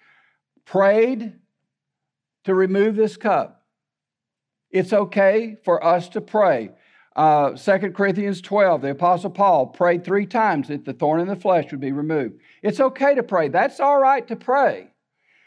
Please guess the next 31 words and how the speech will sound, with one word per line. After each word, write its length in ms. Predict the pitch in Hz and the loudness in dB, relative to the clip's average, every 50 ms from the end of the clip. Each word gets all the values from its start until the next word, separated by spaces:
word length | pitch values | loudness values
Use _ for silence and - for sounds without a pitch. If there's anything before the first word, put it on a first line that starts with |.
| _ _ _ | _ _ _
N-, 180 | 151 147 156 113 156 | -8 -6 -6 -6 -2
but 200 | 151 185 196 202 | -2 0 0 2
end 240 | 220 247 294 302 277 | 2 2 2 0 0
it 160 | 247 196 160 | -2 -2 -2
with, 220 | 185 185 180 175 | -2 -4 -4 -4
"Nevertheless, 840 | 151 165 170 185 196 214 226 247 254 240 220 196 190 190 196 185 - | -4 -2 2 2 2 2 2 0 0 2 2 2 2 2 0 -2 -4
not 280 | 170 185 185 180 160 147 | -2 0 0 0 0 0
my 240 | 165 185 208 233 | 0 2 2 2
will, 280 | 233 208 175 170 165 170 | 0 0 0 2 2 2
but 200 | 170 190 185 180 | 0 -2 -4 -2
thy 180 | 185 170 175 185 | 0 2 2 2
will 240 | 190 185 185 185 | 0 0 -2 -2
be 160 | 185 185 202 208 | -2 -2 -4 -2
done." 560 | 196 233 262 285 262 196 120 - - - _ _ _ _ _ _ _ _ _ _ _ _ _ _ _ _ _ _ _ _ _ _ _ _ _ _ | 0 0 0 0 0 -2 -4 -6 -12 -20 _ _ _ _ _ _ _ _ _ _ _ _ _ _ _ _ _ _ _ _ _ _ _ _ _ _
Pray 260 | - 190 202 220 254 | 0 2 2 2 2
that 140 | 285 294 302 | 0 -2 0
it'll 140 | 302 294 269 | 0 0 0
be 180 | 226 277 262 | 2 0 -2
removed. 760 | 247 233 226 220 220 214 185 156 139 131 120 127 123 123 - | 0 -2 -2 0 0 0 0 -2 -4 -8 -12 -16 -18 -20 -14
Pray 280 | 123 143 180 240 285 320 | -4 0 2 2 2 0
that 160 | 320 302 294 | -2 -4 -2
God 260 | 285 269 269 269 240 | 0 2 2 2 0
will 80 | 233 233 | -2 -2
take 220 | 247 240 233 226 | 0 0 0 2
it 60 | 226 | 0
away. 340 | 220 214 220 208 185 147 127 - _ _ _ _ _ | 0 2 2 2 2 0 -2 -4 _ _ _ _ _
"But 220 | 160 190 185 - | -2 -2 -2 0
nevertheless, 680 | 180 196 196 220 240 269 269 254 233 214 214 208 208 - | 0 2 2 2 4 2 2 4 4 2 2 0 -4 -2
not 300 | - 214 220 220 - 175 | 0 2 2 2 0 0
my 300 | 196 202 226 240 247 254 | 0 2 2 4 2 2
will." 420 | 220 175 165 147 139 110 110 - | 0 0 0 0 0 -2 -4 -6